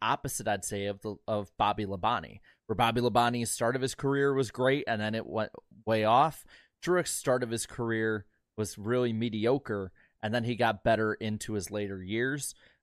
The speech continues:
Uh, it's a very interesting career. I don't think he's bad by any means.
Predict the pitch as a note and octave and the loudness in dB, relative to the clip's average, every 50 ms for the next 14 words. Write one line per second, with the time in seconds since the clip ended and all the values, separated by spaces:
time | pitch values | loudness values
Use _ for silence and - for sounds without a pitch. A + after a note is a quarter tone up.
0 | _ - G#2 G#2+ G#2 A#2 A2+ C3 A#2+ C3+ D#3+ D#3+ D3 - B2+ C3 B2+ - D#3+ - | _ -4 -2 0 0 0 -2 2 4 6 6 4 4 0 -4 -6 -6 -6 -8 -6
1 | - F3+ E3 - F3 F3+ F3+ F#3 - - - G#3 A3 - - C3+ B2+ - - F#2+ | -6 -8 -6 -2 0 2 4 4 4 4 4 2 2 0 -2 -4 -4 -4 -6 -8
2 | - - G2+ F#2 F#2+ A2 A2+ G#2+ F#2 F2+ F2+ F2+ F2+ F2 F2 E2+ F2+ A2 A#2+ - | -6 -6 -4 -2 -2 -2 -2 -2 -4 -4 -6 -8 -8 -10 -10 -10 -10 -10 -10 -12
3 | - - | -14 -16